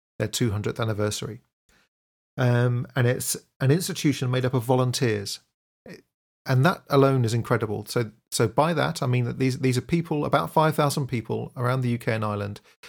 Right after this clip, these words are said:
who carry an emergency pager strapped to their belt. Um, and when that pager sounds, that,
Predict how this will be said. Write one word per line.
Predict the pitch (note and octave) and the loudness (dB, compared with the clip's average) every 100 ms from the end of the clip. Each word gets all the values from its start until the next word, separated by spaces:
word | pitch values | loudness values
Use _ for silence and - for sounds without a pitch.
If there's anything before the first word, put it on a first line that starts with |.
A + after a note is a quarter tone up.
| - | -4
who | A2 | -2
carry | G2+ - C#3 B2+ B2+ | 0 0 2 2 0
an | A#2+ | 0
emergency | A#2 D3+ D3 C3 A#2+ | 4 2 2 -4 -4
pager | - A2 - A2+ A2+ - | -2 -4 -4 -6 -6 -8
strapped | - B2 A#2 | -4 -2 -4
to | - | -6
their | A2+ A2+ A2+ G#2+ - _ - | -4 -2 -4 -6 -16 _ 0
belt. | B2+ C#3 - _ _ - - _ _ | 0 0 -8 _ _ -20 -20 _ _
Um, | B2+ A2 A2 | -2 -2 -2
and | A#2+ | 2
when | A#2+ | 4
that | D3 D3+ | 2 0
pager | - B2+ A#2 | 0 0 0
sounds, | - C#3+ D3+ D#3+ D#3+ - - | 2 2 2 0 -2 -4 -2
that, | C3+ | -4